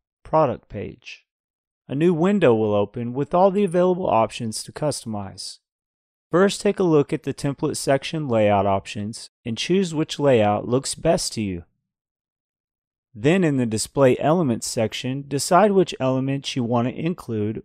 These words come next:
or exclude by clicking the box next to each element. Same thing for the features below here.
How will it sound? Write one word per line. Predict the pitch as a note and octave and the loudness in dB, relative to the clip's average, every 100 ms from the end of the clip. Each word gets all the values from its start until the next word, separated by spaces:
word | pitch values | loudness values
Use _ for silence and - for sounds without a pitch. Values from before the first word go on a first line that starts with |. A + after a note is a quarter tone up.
| _ | _
or | C3+ C3 | -4 0
exclude | A2 D#3+ - - A#2 G#2+ A2 - | 0 0 -4 -8 -6 -4 -6 -8
by | B2 | -10
clicking | B2 E3+ E3+ G#3 | -4 -2 -2 -2
the | F#3+ | -2
box | A#2 A2+ A2 - - - | 0 0 0 -4 -14 -6
next | A#2 A#2+ - | -4 -4 -6
to | - | -6
each | C#3+ C#3+ - | -6 -4 0
element. | E3+ D3+ G#2 - _ _ _ _ _ _ _ _ _ _ _ - | 0 0 -4 -8 _ _ _ _ _ _ _ _ _ _ _ -14
Same | - C3 D#3 | -4 -2 -2
thing | - F3 B2 | -2 -2 -2
for | - A#2+ | -4 -6
the | A2 | -6
features | - A#2+ - A2+ A2 | -4 -4 -2 -4 -4
below | - A2 A2 G#2+ | -6 -4 0 0
here. | - D3+ D3+ - | 0 -2 -2 -8